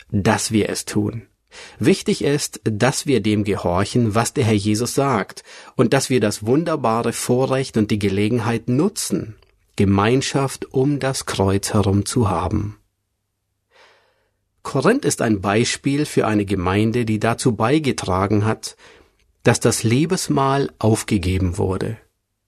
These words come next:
In Korinth gab es zuerst ein reichhaltiges Abendessen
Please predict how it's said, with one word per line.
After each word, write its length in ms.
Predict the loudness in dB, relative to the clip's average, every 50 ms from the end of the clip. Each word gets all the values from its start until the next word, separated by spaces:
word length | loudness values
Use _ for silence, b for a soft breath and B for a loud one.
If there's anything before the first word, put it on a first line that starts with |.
| _ B B B B B B B B B
In 180 | 2 2 2 2
Korinth 520 | 2 0 0 2 2 2 0 0 -2 -2
gab 220 | 0 0 2 0
es 140 | 0 -4 -4
zuerst 680 | -2 -2 0 0 2 0 0 0 -2 -2 -4 -6 -4 -2
ein 160 | 0 2 2
reichhaltiges 960 | 2 0 0 2 2 2 2 0 -2 -2 0 0 -2 -2 -2 -2 -4 -4 -2
Abendessen 880 | 0 0 2 2 0 -2 -2 0 -2 -2 -2 0 -2 -2 -2 -2 -4 -8